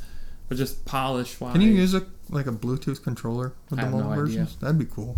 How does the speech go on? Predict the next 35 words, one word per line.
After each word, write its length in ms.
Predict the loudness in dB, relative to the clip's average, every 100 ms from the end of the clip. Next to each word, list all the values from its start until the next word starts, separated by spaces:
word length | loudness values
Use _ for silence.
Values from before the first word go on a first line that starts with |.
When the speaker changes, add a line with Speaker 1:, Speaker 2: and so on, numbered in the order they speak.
| 0
Speaker 1:
I 60 | 0
have 100 | -2
no 100 | 0
idea. 460 | 0 0 0 2 2 2 -2 -6 -4 -4 -4 -6 -8 -8 -10 -6
But 200 | -2 0
it's 140 | -2 0
coming. 360 | -2 -2 -4 -6 -10 -12 -14 -14 -14 -14 -18 -20 -16 -16 -16 -12 -12 -6
So 120 | 0
it's 140 | 0 4
time 140 | 4 6
to 20 |
talk 200 | 4 4
about 200 | 2 2
what 100 | 2
we 100 | 2
played 360 | 2 2 2
this 220 | 2 0 -2
week. 240 | -4 -2
I 80 | 0
think 180 | 2 2
it's, 360 | 0 -2 -2
it's 140 | -6 -2
been 180 | -2
a, 40 | -2
probably 340 | -2 0 2
been 160 | 0 -2
a 40 |
good 260 | -2 -2 0
week. 280 | -2 -4 -6
So 220 | -6 -4
why 120 | -2
don't 180 | -2 -2
you 100 | -4
start? 580 | -4 -6 -6 -8 -8 -4
Speaker 2:
Um, 600 | -2 0 0 -2 -4